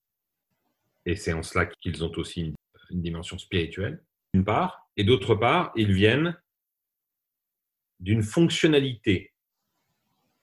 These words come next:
naturelle du corps humain qui est celle de pouvoir participer à guérir les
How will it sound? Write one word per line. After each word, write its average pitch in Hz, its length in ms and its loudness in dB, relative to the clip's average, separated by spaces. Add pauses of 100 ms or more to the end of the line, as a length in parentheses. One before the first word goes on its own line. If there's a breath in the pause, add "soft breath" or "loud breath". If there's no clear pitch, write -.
(260)
naturelle 131 840 2
du 98 160 0
corps 117 480 6
humain 110 320 0 (1800)
qui 98 200 -2
est 101 40 2
celle 143 320 2
de 107 80 2
pouvoir 95 800 -4
participer 104 720 -2
à 107 100 4
guérir 110 680 2 (2250)
les 82 1200 -2